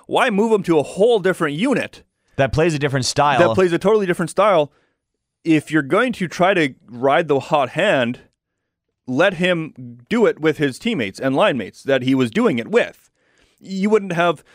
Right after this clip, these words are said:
Speaker 1: let's say, Laine scores a hat trick on the second line. You don't move him to the first line the next game. That's ridiculous.
Speaker 2: Yeah, no,
Speaker 1: Right?
Speaker 2: you, yeah, you all, yeah,
Speaker 1: Laine
Speaker 2: you try
Speaker 1: scored
Speaker 2: and keep him.
Speaker 1: eighteen in November. Did he move up to play with Scheifele and Wheeler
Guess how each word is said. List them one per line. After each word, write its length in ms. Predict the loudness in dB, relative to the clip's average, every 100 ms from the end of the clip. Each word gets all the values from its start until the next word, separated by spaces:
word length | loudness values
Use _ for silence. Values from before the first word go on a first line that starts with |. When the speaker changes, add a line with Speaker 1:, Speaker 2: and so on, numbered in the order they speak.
| _
Speaker 1:
let's 180 | -4 0
say, 120 | 2
Laine 360 | 2 2 0 -2
scores 260 | 0 0 2
a 60 | -2
hat 200 | -4 -4
trick 160 | -2
on 120 | -2
the 60 | -2
second 320 | -2 -2 -2
line. 240 | -2 0 0
You 60 |
don't 160 | -2 0
move 140 | 0
him 120 | -2
to 60 | -4
the 100 | -6
first 280 | -2 -2 -2
line 220 | -2 -2
the 80 | -2
next 180 | -6 -8
game. 320 | -10 -12 -16 _ _ _ _ _ -4
That's 180 | -4 -2
ridiculous. 640 | -2 -2 -4 -14 -18 _ _ _ _ _ _ _ _ _ _ _ -6
Speaker 2:
Yeah, 220 | -4 0
no, 60 | 2
Speaker 1:
Right? 140 | 0
Speaker 2:
you, 140 | -2 -4
yeah, 220 | -2 0
you 180 | 0 0
all, 140 | 0
yeah, 140 | 2 2
Speaker 1:
Laine 120 | 2
Speaker 2:
you 80 | 0
try 40 |
Speaker 1:
scored 160 | 2 2
Speaker 2:
and 80 | 2
keep 180 | -2 0
him. 60 |
Speaker 1:
eighteen 140 | 0 2
in 100 | 2
November. 360 | 2 2 0
Did 160 | 0 0
he 120 | 2
move 180 | 2 2
up 140 | 0
to 60 | -2
play 180 | -2 0
with 100 | 0
Scheifele 320 | 0 0 0
and 80 | 2
Wheeler 360 | 2 2 0